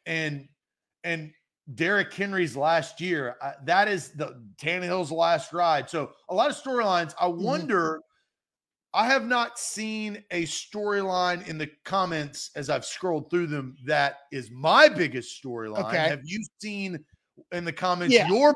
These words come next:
Speaker 1: biggest storyline?
Speaker 2: Yes, I, I've seen mine several times because, you know, I go back to Tuesday's show where me, Sam, and Jack asked,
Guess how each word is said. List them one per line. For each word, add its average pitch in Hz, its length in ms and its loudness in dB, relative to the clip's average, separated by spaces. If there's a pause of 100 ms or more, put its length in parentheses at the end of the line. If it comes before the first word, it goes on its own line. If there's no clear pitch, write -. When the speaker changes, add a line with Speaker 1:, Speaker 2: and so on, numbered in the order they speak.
Speaker 1:
biggest 143 360 -2
storyline? 87 460 -10
Speaker 2:
Yes, 247 480 2
I, 214 240 8
I've 208 260 6
seen 208 260 -2
mine 185 280 2
several 180 380 4
times 135 560 -8
because, 185 520 2
you 185 80 -6
know, 165 320 -8
I 190 140 -4
go 208 160 0
back 202 220 4
to 165 80 -14
Tuesday's 175 520 -4
show 180 360 0
where 165 340 -4
me, 180 240 -8
Sam, 175 320 -4
and 160 100 -8
Jack 160 360 -4
asked, 165 320 -6